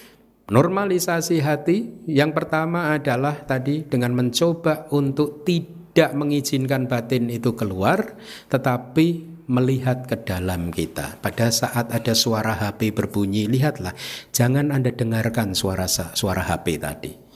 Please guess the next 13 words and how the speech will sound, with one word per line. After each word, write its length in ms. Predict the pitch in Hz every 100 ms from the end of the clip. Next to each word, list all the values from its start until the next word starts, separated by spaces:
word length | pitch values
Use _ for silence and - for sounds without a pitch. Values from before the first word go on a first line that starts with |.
| - - -
Tetapi 300 | 110 127 165
sebaliknya, 560 | 160 139 135 139 160 147
Anda 240 | 139 139
arahkan 400 | 131 139 - 151
perhatian 560 | 139 123 123 131 127 123
Anda 160 | 123
ke 80 | 123
dalam 400 | 117 107 117 117
gejolak 400 | - - 98 95 104
di 80 | 90
dalam 240 | 90 90
hati 320 | 90 - 78
Anda. 400 | 78 76 73 -